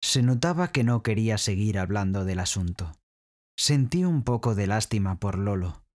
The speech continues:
Se notaba que era un buen chico y que estaba atrapado en un mundo al que no pertenecía.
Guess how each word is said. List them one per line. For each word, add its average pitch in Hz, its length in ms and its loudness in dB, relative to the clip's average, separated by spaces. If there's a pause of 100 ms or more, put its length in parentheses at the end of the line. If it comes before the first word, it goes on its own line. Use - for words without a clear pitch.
(300)
Se - 180 2
notaba 143 420 2
que 127 260 2
era 135 180 2
un 135 160 2
buen 120 240 2
chico 98 580 -2
y 131 100 -2
que 131 120 2
estaba 160 420 2
atrapado 117 580 2
en 110 100 4
un 120 120 4
mundo 139 420 2
al 110 160 -2
que 110 140 -2
no 117 180 2
pertenecía. 92 840 -2